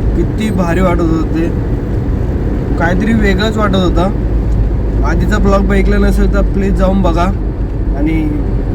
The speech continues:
माझे ब्लॉग आवडत असेल तर नक्की सबस्क्राईब करा आणि बेल आयकॉन पण दाबा. आता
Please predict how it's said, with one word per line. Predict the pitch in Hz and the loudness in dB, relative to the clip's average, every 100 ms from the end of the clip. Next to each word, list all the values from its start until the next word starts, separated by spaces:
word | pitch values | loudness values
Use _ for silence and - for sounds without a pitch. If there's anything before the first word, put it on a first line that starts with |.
| - - - | 0 0 2
माझे | 151 165 | 2 2
ब्लॉग | 175 180 185 | 2 2 0
आवडत | 190 185 196 190 | 2 0 0 0
असेल | 190 196 185 | -2 -2 0
तर | 190 | 0
नक्की | 180 180 208 | 0 -2 -2
सबस्क्राईब | 190 196 170 180 190 185 180 | -2 -2 -2 -2 0 0 0
करा | 185 170 190 - - - - - | 0 0 0 0 -2 -2 -4 -2
आणि | 160 | -2
बेल | 160 165 175 | 0 0 0
आयकॉन | 180 170 185 180 | 0 -2 -2 -2
पण | 185 185 | 0 0
दाबा. | 165 160 170 180 - - - - - - - - - - - - - - - - - - - - - - - - - - - - - - - 180 - 185 - - - - - - - - - - | 0 0 0 -2 -4 -4 -4 -4 -4 -4 -2 0 2 4 2 0 -2 -6 -8 -6 -6 -6 -8 -6 -8 -8 -6 -4 0 0 0 0 2 2 2 0 0 2 2 4 4 2 -2 -4 -4 -6 -6 -6
आता | 156 170 190 190 | -4 0 0 2